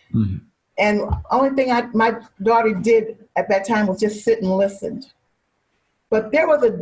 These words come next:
Speaker 2: day that things turned around where she wanted to actively pursue. And can I tell you about that?
Speaker 1: Absolutely.
Speaker 2: Now, remember,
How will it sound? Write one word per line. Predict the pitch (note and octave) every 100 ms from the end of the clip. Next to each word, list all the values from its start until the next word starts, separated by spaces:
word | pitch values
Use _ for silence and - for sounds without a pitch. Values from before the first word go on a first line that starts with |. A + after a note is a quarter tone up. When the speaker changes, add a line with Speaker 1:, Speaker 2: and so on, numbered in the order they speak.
| -
Speaker 2:
day | A#3+ B3 B3+
that | A3+ -
things | G#3+ A3 -
turned | A#3 A3+ A3
around | G#3 F#3+ F#3+ F#3 F3 F3 F3+
where | F3+
she | F3+ B3
wanted | A3+ G3+ F#3
to | G3 F3+
actively | F#3 - F#3 F3+
pursue. | F3+ F3+ - - D3 - _ - - _ _ -
And | E3+ E3+
can | A#3
I | G3+
tell | G#3 A3+
you | A#3
about | A#3 A#3+
that? | C4 - - _
Speaker 1:
Absolutely. | C#3 C3 - - F#2+ F2 G2 F#2 - C3+ - _ _ - - _ _ _ - - _ _ _ _ _ _ _ _ _ _ _ _ _ _ _ _ _ _ _ _ _ _ _ -
Speaker 2:
Now, | G3+
remember, | G#3+ A3 C#4+ G#4 A3 G3 G3